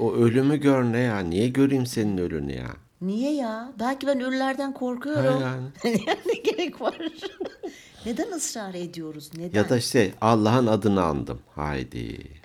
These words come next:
Speaker 2: Evet.
Speaker 1: Ne yapacağım? Öyle
Speaker 2: Evet.
Speaker 1: Allah'ın adını alınca bunu bir, mutlaka evet mi diyeceğim?
Speaker 2: Hayır yani, e, çok itici olmuyor mu?
Speaker 1: Çok.
Speaker 2: Çok itici oluyor.
Speaker 1: Çok.
Speaker 2: Ama ısrar etmek tabii ısrar, hani mesela atıyorum,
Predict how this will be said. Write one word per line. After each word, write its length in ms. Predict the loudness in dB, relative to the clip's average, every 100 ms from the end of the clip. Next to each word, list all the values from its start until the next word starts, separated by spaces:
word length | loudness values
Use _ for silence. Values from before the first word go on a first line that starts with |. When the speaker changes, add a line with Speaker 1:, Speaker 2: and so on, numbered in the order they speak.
| _ _ _ _ _
Speaker 2:
Evet. 460 | -2 -2 -4 -6 -14 _ _ _ _ _ _ _ _ _
Speaker 1:
Ne 60 | -2
yapacağım? 460 | -2 -2 -6 -6 -4
Öyle 200 | -2 -2
Speaker 2:
Evet. 140 | -2
Speaker 1:
Allah'ın 400 | 0 0 0 0
adını 340 | 0 -2 -4 -4
alınca 520 | -4 -6 -6 -8 -10 -10
bunu 180 | -8 -8 -10 -14
bir, 260 | -16 -14 -12
mutlaka 440 | -12 -8 -8 -8
evet 320 | -8 -6 -8
mi 100 | -12
diyeceğim? 300 | -14 -14 -16 -18 _ _ _ _ _ _ _ -20 _ _ _ _
Speaker 2:
Hayır 320 | -8 -6 -6
yani, 360 | -6 -6 -8 -12 -20 _ _ _ _
e, 180 | -6 -6
çok 240 | -6 -6
itici 280 | -8 -6 -4
olmuyor 420 | -2 -2 -2 -4 -6
mu? 160 | -8 -10
Speaker 1:
Çok. 160 | -4 0
Speaker 2:
Çok 200 | 0 -2
itici 320 | -10 -12 -10
oluyor. 420 | -10 -10 -12 -14
Speaker 1:
Çok. 280 | -12 -10 -8
Speaker 2:
Ama 100 | -6
ısrar 380 | -4 -2 -2 -2
etmek 400 | -2 -6 -12 -8
tabii 180 | -6 -4
ısrar, 300 | -6 -6 -6
hani 200 | -6 -6
mesela 240 | -10 -10 -10
atıyorum, 320 | -6 -6